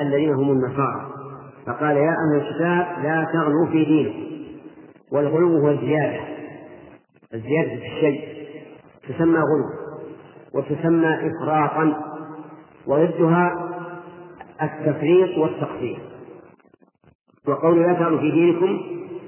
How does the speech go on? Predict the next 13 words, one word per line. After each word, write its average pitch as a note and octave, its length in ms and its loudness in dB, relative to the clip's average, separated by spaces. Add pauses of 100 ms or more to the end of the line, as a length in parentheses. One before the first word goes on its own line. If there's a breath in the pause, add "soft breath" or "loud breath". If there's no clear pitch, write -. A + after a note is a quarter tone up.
أي D#3+ 220 4
فيما D#3 340 2
ت-، - 480 -6
فيما D3+ 540 2
تدينون D3 480 4
الله C#3+ 420 2
به، C#3 320 0 (1300)
وذلك D3+ 380 2
أنهم D#3 540 6 (500)
اعتقدوا D3 580 0
أن C#3+ 100 4
المسيح C#3+ 380 2 (1400)
الله D3+ 360 4